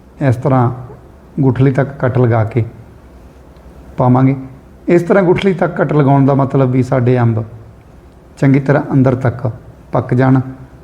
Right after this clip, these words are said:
ਤਾਂ ਜੋ ਇਹਨਾਂ ਦੀ ਪਲਪ ਆ ਜੋ ਚੰਗੀ ਤਰ੍ਹਾਂ ਨਿਕਲ ਜਾਵੇ। ਤੇ ਇਸੇ ਹੀ ਤਰ੍ਹਾਂ ਕਰਦੇ ਅਸੀਂ ਤਿੰਨਾਂ ਅੰਬਾਂ ਦੇ ਕੱਟ ਲਗਾ ਕੇ ਕੁੱਕਰ ਦੇ ਵਿੱਚ ਪਾ ਕੇ ਇੱਕ ਲੀਟਰ ਪਾਣੀ ਦੇ ਵਿੱਚ ਇਹਨਾਂ ਨੂੰ ਗਰਮ ਹੋਣ ਦੇ ਲਈ ਰੱਖ ਕੇ ਉਸ ਤੋਂ ਬਾਅਦ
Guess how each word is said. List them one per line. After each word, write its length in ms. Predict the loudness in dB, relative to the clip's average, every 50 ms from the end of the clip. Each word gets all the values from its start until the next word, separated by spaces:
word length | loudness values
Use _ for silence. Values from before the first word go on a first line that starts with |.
| -20 -20 -20 -8 -2
ਤਾਂ 160 | 0 2 2 2
ਜੋ 160 | 4 2 2
ਇਹਨਾਂ 200 | 2 2 0 0
ਦੀ 200 | 0 0 -2 -2 -4 -8 -14 -18 -20 -20 -20 -18 -16 -16 -6 -2
ਪਲਪ 300 | 0 0 0 0 0 0
ਆ 60 | 0
ਜੋ 240 | 0 0 0 -2 -4 -8 -12 -18 -20 -20 -20 -20 -20 -20 -20 -20 -20 -18 -6
ਚੰਗੀ 240 | -2 0 0 0 0
ਤਰ੍ਹਾਂ 280 | 0 0 0 0 0 -2 -4 -10 -16 -16 -18 -20 -20 -20 -20 -8 -4 -4
ਨਿਕਲ 260 | -2 0 2 2 2
ਜਾਵੇ। 260 | 2 2 2 0 0 -4 -8 -14 -18 -20 -20 -20 -20 -20 -14 -4
ਤੇ 100 | -2 0
ਇਸੇ 320 | 2 2 2 2 4 2 2
ਹੀ 60 | 2
ਤਰ੍ਹਾਂ 220 | 2 2 2 2
ਕਰਦੇ 260 | 2 0 0 0 0
ਅਸੀਂ 180 | 0 0 -2 -4
ਤਿੰਨਾਂ 320 | -2 0 2 2 2 2
ਅੰਬਾਂ 200 | 2 2 0 0
ਦੇ 80 | 0 -2
ਕੱਟ 240 | -2 -2 -2 -2 -2
ਲਗਾ 260 | -2 0 0 0 0
ਕੇ 240 | -2 -2 -4 -6 -6 -8 -12 -16 -18 -10 -6
ਕੁੱਕਰ 280 | -4 -2 -2 0 0
ਦੇ 80 | 2 2
ਵਿੱਚ 180 | 2 2 0 -2
ਪਾ 220 | -4 -2 -2 -2 -2
ਕੇ 260 | 0 0 0 0 -2 -4 -10 -16 -16 -18 -18 -18 -20 -18 -18 -18 -16 -16 -16 -16 -16 -16 -18 -10 -2 -2
ਇੱਕ 220 | -2 0 2 2
ਲੀਟਰ 280 | 2 2 2 2 0 -2
ਪਾਣੀ 260 | 0 0 2 2 2
ਦੇ 100 | 2 2
ਵਿੱਚ 280 | 2 2 0 0 -2 -4 -4 -4 -8 -14 -16 -16 -16 -16 -16 -16 -16 -16 -14 -6 -2
ਇਹਨਾਂ 220 | 0 0 2 2
ਨੂੰ 220 | 2 2 0 0 -2 -6 -10 -12 -14 -16 -16 -16 -18 -18 -16 -16 -16 -16 -16 -16 -16 -18 -18 -18 -18 -18 -18 -16 -16 -8 -2 0
ਗਰਮ 220 | 2 2 4 4 4
ਹੋਣ 180 | 4 4 4 2
ਦੇ 120 | 2 2
ਲਈ 120 | 2 2
ਰੱਖ 220 | 2 2 2 0 -2
ਕੇ 100 | -2 -2
ਉਸ 80 | -2 -2
ਤੋਂ 160 | -2 -4 -2
ਬਾਅਦ 300 | 0 0 0 0 -2 -4